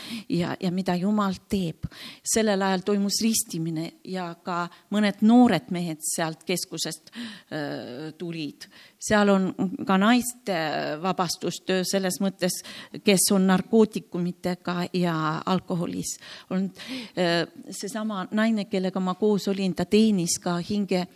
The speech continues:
ähm, tervenemises ühte noort naist, kes on kas kolmkümmend üks või kolmkümmend kaks aastat, kes oli suremas, kes oli, äh, kelle juurde toodi laps,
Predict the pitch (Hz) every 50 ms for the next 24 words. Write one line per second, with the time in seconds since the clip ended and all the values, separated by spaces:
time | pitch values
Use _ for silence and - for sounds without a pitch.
0 | - - - - - - - - - 180 180 170 170 165 165 160 151 151 160 156
1 | 170 170 165 165 - _ - 220 214 202 202 208 185 175 175 180 180 - - 175
2 | 165 - 208 208 180 - - - 175 175 175 - - - - - - - - 202
3 | 208 233 240 - - - 202 202 214 214 214 208 - - - 196 180 180 - -
4 | 196 190 185 180 180 175 - _ _ _ _ _ _ _ _ _ - 175 - -
5 | - 202 202 196 - 185 180 - - - 269 - - - - 190 180 - 196 190
6 | 190 175 185 170 175 - 196 190 190 - - 196 185 185 180 - - - 196 -
7 | _ - - - - - 190 185 - 190 180 175 - - 208 208 208 196 156 139
8 | 131 147 180 - - - - - - - - - - - - - - - - _
9 | - - - - 196 190 185 - - - 208 202 190 185 190 185 185 185 180 180
10 | 175 170 160 131 123 - 110 135 156 160 156 175 165 - - - 214 208 202 202
11 | 196 220 233 240 233 226 - 196 - 202 208 202 - 202 196 196 208 226 - -
12 | - _ - - - -